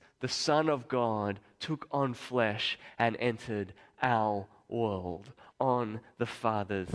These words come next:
behalf. That the flesh of Jesus, the body of Jesus, is the place where God fulfills all of his purposes and promises. In the life, death, and resurrection of Jesus, God does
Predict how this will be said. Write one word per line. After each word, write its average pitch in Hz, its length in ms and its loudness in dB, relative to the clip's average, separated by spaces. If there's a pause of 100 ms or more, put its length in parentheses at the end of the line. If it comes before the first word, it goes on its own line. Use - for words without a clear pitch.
behalf. - 680 -8 (280)
That 131 120 2
the 135 80 2
flesh 165 680 0
of 131 240 2
Jesus, 117 420 0
the 120 140 -2
body 123 480 2
of 98 240 -4
Jesus, 101 720 -4 (720)
is 139 180 2
the 151 100 2
place 147 440 4
where 139 100 4
God 120 300 2
fulfills 123 760 0
all 151 280 4
of 131 100 0
his 135 220 -2
purposes 131 640 -2
and 110 260 -4
promises. - 680 -10 (420)
In 127 60 -2
the 143 80 4
life, 160 340 4
death, 156 240 4
and 131 140 0
resurrection 143 680 2
of 110 160 0
Jesus, 113 560 -2
God 135 500 2
does 147 380 2